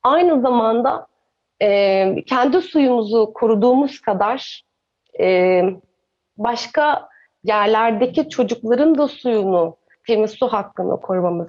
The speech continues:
gerektiğini de düşünüyorum. Toprak için, hava için, su için hepimizin taşın altına elini sokması gerektiğini düşünüyorum.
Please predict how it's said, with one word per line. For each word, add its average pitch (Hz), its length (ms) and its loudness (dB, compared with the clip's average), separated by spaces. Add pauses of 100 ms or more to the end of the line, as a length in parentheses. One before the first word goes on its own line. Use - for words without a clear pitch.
gerektiğini 170 640 -6
de 165 180 -4
düşünüyorum. 165 680 -4 (720)
Toprak 247 500 -4
için, 240 440 0
hava 208 360 -4
için, 226 500 0
su 262 260 -8
için 233 460 -4
hepimizin 330 440 -2
taşın 294 240 -2
altına 254 340 -2
elini 311 140 2
sokması 214 420 -4
gerektiğini 175 400 -10
düşünüyorum. - 380 -6